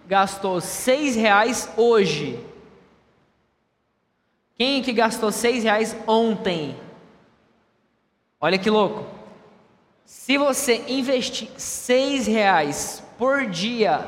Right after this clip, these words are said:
no Tesouro Direto, Tesouro Direto, em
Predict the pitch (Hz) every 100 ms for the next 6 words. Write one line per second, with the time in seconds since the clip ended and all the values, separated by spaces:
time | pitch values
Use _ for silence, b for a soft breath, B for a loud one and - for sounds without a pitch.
0 | 139 185 185 202 160 180 214 226 190 190
1 | 175 - 143 123 - - - _ _ _
2 | _ _ _ _ _ _ _ _ _ _
3 | _ _ _ _ _ _ _ _ _ _
4 | _ _ _ 170 151 185 214 185 202 190
5 | 151 - - - - - - _ _ _
6 | _ _ _ _ _ _ _ _ _ _
7 | _ _ - 156